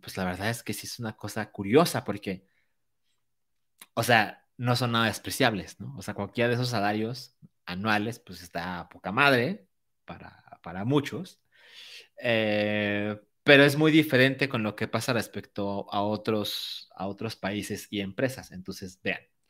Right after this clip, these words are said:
Shuntaro Furukawa, que es el presidente de Nintendo, gana al año dos punto cincuenta y un mi-, millones de dólares anuales. Recuerden, todo eso es anual.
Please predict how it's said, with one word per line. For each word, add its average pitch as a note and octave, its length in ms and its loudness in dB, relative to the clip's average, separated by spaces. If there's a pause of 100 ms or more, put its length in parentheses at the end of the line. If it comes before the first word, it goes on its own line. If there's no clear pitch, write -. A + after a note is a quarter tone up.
(440)
Shuntaro E3 420 6
Furukawa, D3+ 640 6
que A2 120 -2
es - 120 -6
el A2 180 -2
presidente G2+ 440 -6
de A2+ 60 -4
Nintendo, A2 640 -6
gana A2+ 340 0
al F3 300 6
año E3+ 400 4
dos D3+ 300 4
punto D#3 340 -4
cincuenta A#2+ 680 -4
y A#2 140 0
un C#3 100 0
mi-, C#3+ 300 -6
millones B2 420 0
de A#2 80 -2
dólares B2 460 -2
anuales. G2+ 680 -4
Recuerden, G2+ 380 -6
todo C#3+ 200 0
eso C#3 120 -4
es C3+ 100 -4
anual. G2+ 260 -8